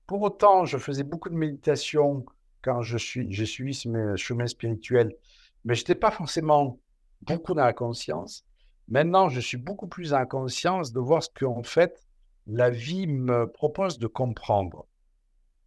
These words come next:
Et, euh, ce qui m'a permis de développer énormément mon ressenti,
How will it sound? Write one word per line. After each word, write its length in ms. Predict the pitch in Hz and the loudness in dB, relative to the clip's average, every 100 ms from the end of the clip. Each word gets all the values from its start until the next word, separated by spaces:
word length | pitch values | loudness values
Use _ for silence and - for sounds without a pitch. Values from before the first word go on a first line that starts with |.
| _ _ _ _ - | _ _ _ _ -8
Et, 240 | 117 120 | -2 2
euh, 580 | 113 107 104 101 101 98 | 4 4 4 4 4 0
ce 100 | 95 | -2
qui 120 | - | 0
m'a 100 | 127 | 2
permis 260 | 123 143 160 | 4 2 0
de 120 | 104 | -2
développer 420 | 98 120 127 127 | -2 0 0 0
énormément 440 | 139 110 110 113 110 | -2 0 0 0 -2
mon 140 | 104 | -2
ressenti, 580 | 101 98 104 - 196 | -6 -8 -10 -8 -8